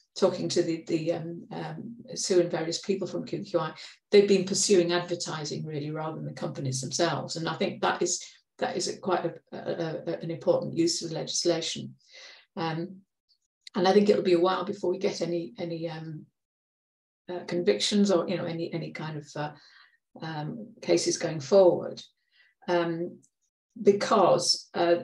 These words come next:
they haven't actually got a central, um, body that's going to kind of coordinate the cases. So the way it works at the moment is that if we find a case in Coventry, um,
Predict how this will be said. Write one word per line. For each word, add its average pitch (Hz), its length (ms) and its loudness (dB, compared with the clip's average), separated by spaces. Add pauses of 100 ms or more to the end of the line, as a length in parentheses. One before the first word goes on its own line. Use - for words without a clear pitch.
(280)
they 190 220 4
haven't 190 280 2
actually 175 520 0 (140)
got 185 140 6
a 175 80 8
central, - 640 -4 (220)
um, 165 340 -8
body - 440 -2
that's - 240 -4
going 160 180 2
to - 140 -6
kind - 180 -8
of - 60 -14
coordinate 170 640 6
the - 60 -14
cases. - 500 -4 (400)
So 180 160 6
the 196 120 10
way 196 260 10
it 185 80 0
works 175 420 4
at - 80 -8
the 165 80 -6
moment 175 460 0
is - 160 -8
that - 200 -4 (640)
if 202 260 8
we 185 120 0
find 175 320 0
a 170 40 -4
case - 360 -2
in 117 100 -8
Coventry, 202 800 0 (580)
um, 170 500 -2